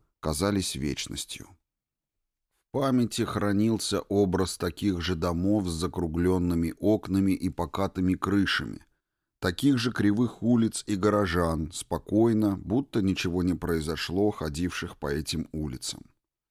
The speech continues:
Все это было мне отчасти знакомо. Оно напоминало мне место, в котором я родился и рос.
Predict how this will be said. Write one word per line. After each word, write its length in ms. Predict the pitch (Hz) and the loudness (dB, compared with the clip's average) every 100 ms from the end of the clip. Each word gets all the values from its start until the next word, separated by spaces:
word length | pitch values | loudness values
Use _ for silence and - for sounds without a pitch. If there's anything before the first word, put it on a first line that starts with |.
| _ _ _ | _ _ _
Все 260 | - - 120 | -10 2 4
это 280 | 135 - 117 | 4 4 2
было 260 | 110 117 | 4 6
мне 280 | 113 113 110 | 6 6 6
отчасти 520 | 104 - 104 98 - | 2 2 0 0 0
знакомо. 760 | 92 87 92 - 85 73 - - _ _ _ _ | -2 0 -2 -2 -4 -2 -6 -14 _ _ _ _
Оно 260 | 80 98 95 | 2 4 4
напоминало 640 | 92 87 92 90 90 87 | 2 2 2 4 4 2
мне 220 | 85 85 82 | 2 2 2
место, 480 | 85 110 113 110 | 2 2 0 -4
в 80 | - | -4
котором 420 | 90 - 101 98 | -6 -2 0 2
я 240 | 95 85 90 | 0 2 0
родился 640 | 85 71 82 92 - 95 | 0 -2 -2 -2 -4 -6
и 200 | - 85 | -6 -6
рос. 520 | 80 69 62 - - | -4 -6 -8 -10 -12